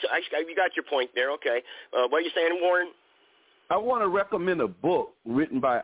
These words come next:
Speaker 2: Ira Katznelson entitled When Affirmative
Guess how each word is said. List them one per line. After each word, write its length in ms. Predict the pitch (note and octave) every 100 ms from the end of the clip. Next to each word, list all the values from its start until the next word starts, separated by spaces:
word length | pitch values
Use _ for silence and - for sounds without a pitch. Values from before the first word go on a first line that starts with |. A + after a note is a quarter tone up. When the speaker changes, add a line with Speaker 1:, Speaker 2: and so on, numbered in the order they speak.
| -
Speaker 2:
Ira 380 | C3 D#3 B2 A2+ -
Katznelson 880 | E3 D#3 - A#2+ A2 A2 - G2 G2 - A2
entitled 640 | A2 - C#3 A#2 A2+ G#2 _ _ _ _
When 200 | B2 C#3+
Affirmative 720 | A#2+ - E3+ F3 F3 E3 F3+